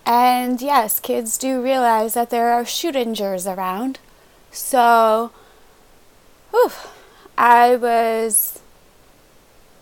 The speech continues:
so excited for this interview. And to be honest, I didn't make up those questions, like the, the gravity questions. Those have been questions that I've been asking adults.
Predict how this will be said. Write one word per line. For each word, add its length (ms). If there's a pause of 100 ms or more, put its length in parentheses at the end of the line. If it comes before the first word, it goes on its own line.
(420)
so 400
excited 500
for 140
this 180
interview. 560 (160)
And 420
to 100
be 160
honest, 600 (500)
I 140
didn't 300
make 220
up 160
those 220
questions, 600
like 240 (180)
the, 260 (140)
the 80
gravity 500
questions. 560
Those 220
have 120
been 240
questions 500
that 100
I've 140
been 240 (440)
asking 440
adults. 640